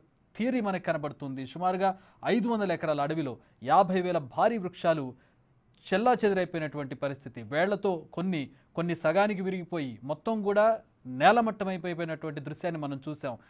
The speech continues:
అయితే రెండు వేల పంతొమ్మిదిలో ములుగు జిల్లాను అదే విధంగా మొన్న వచ్చినటువంటి పరిస్థితుల్లాగే ఒక, ఆ, ఫెనామినా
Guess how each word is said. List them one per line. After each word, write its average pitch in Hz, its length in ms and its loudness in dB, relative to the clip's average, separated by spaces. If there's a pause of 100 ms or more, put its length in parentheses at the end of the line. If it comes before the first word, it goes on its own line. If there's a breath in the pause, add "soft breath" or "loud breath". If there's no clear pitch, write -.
(180 soft breath)
అయితే 202 140 0
రెండు 190 280 2
వేల 262 140 10
పంతొమ్మిదిలో 185 560 0
ములుగు 180 280 -4
జిల్లాను 185 500 0 (260 soft breath)
అదే 185 220 4
విధంగా 202 400 4
మొన్న 170 260 -2
వచ్చినటువంటి 185 540 -2
పరిస్థితుల్లాగే 165 800 -2
ఒక, 151 320 0 (320 soft breath)
ఆ, 139 320 2
ఫెనామినా 175 360 0